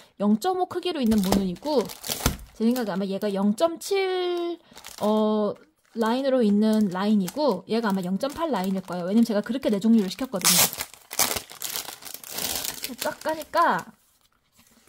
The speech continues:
이렇게 글씨 쓸 수 있게 돼 있는 이런 스티커, 안에 이런 엄청나게 예쁜 스티커가, 그리고 요런 월을 붙일 수 있는 인덱스 스티커 같이 들어있고요.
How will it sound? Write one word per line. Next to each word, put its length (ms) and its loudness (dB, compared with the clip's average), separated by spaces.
이렇게 400 -4
글씨 320 -4
쓸 140 -8
수 120 -10
있게 200 -4
돼 100 -2
있는 480 -2
이런 300 -4
스티커, 640 -4
안에 180 2
이런 400 0
엄청나게 460 2
예쁜 520 -2
스티커가, 580 -2
그리고 320 -2
요런 600 0
월을 260 2
붙일 260 -6
수 140 -8
있는 180 4
인덱스 340 -2
스티커 300 -8
같이 200 -8
들어있고요. 680 -2